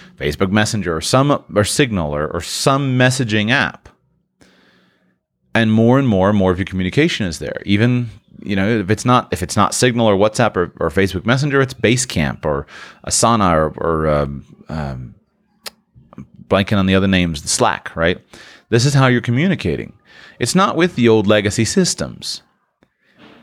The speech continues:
And I'm convinced that that's going to affect money and the way that we u-, deal with money.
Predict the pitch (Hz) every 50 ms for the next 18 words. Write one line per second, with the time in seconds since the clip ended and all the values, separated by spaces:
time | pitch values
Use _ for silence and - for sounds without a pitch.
0 | _ _ _ 101 101 107 117 131 131 131 135 123 98 104 101 98 - - - 90
1 | 90 92 - - - 92 85 82 - 85 78 - - - - - - - 71 -
2 | 67 71 67 78 98 143 185 180 135 - _ _ _ _ _ _ _ _ _ _
3 | _ _ - 98 92 87 80 90 90 98 107 113 - - 98 92 90 98 104 -
4 | 85 80 82 85 95 104 110 117 113 - 113 107 110 127 165 175